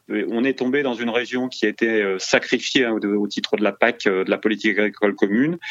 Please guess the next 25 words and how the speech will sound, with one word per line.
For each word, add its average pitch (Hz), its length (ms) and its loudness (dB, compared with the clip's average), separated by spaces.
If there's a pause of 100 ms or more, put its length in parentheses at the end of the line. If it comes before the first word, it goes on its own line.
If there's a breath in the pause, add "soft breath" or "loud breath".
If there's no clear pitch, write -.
(200 loud breath)
Et 110 60 2
il 110 80 6
a 113 40 6
fallu 131 220 4
en 135 100 2
permanence 127 640 2
se - 120 -2
réorienter, 110 840 0
euh, 95 260 0
revoir 117 360 2
notre, - 280 -4
euh, 92 240 0
notre 101 140 -2
stratégie, 107 580 -2
développer. 120 580 4 (600 loud breath)
Euh, 104 500 8
c'est 104 140 -6
ce - 80 -8
que 123 80 0
nous 113 100 -2
avons 123 240 0
fait 143 200 2
au 147 60 0
travers 117 380 0
de, 92 320 -2